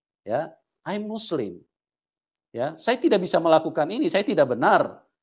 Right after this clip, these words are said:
melakukan hal seperti ini." Tapi kalau Tuhan sudah hadir di dalam satu ibadah,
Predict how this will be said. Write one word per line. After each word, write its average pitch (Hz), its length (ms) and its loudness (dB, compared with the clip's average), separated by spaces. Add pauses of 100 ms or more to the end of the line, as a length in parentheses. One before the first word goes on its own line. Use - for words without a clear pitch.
(120)
melakukan 139 500 0
hal 123 140 -2
seperti 131 480 -12
ini." 120 120 -10 (500)
Tapi 254 680 -6 (500)
kalau 220 280 2
Tuhan 262 320 -2
sudah 196 280 0
hadir 202 300 -2
di 156 100 0
dalam 143 240 2
satu 139 260 -4
ibadah, 123 560 -4